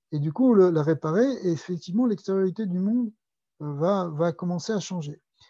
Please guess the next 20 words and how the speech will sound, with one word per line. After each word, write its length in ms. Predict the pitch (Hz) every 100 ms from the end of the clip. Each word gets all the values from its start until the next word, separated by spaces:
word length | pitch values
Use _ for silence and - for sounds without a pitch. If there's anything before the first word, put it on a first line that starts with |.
| _ _
Mais 240 | 156 202 -
elle 100 | 160
changera 400 | - 214 175 208
réellement 460 | 202 208 202 240
quand 200 | - 165
on 60 | 175
aura 200 | 165 165
réparé 360 | 170 214 190 185
aussi 220 | 165 -
ces 100 | -
trois 200 | - 160
clipotes, 340 | - 151 247 254
mais 100 | 180
ça, 140 | 214
ça 120 | 214
vient 160 | 175 202
qu'après 220 | 165 -
Mashiach. 360 | 165 143 - - _ _ _ _ _ _ _ _ _ _ _
C'est-à-dire 460 | - - 143 202 190
que, 300 | 180 170